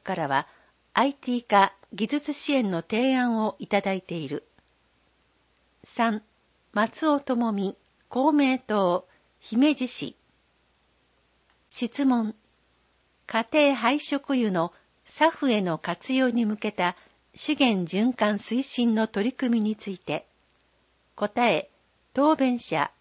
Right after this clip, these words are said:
環境部長。来年度、まずは空港周辺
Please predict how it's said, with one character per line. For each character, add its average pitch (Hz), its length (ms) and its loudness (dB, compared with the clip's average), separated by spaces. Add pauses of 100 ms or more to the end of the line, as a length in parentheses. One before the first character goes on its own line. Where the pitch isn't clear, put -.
(200)
環 285 260 0
境 247 300 2
部 214 140 -4
長。 160 400 -6 (1700)
来 254 240 2
年 269 280 4
度、 175 180 2 (300)
ま 226 160 0
ず 220 160 -4
は 165 220 0 (200)
空 294 240 4
港 269 300 6
周 262 320 2
辺 220 300 2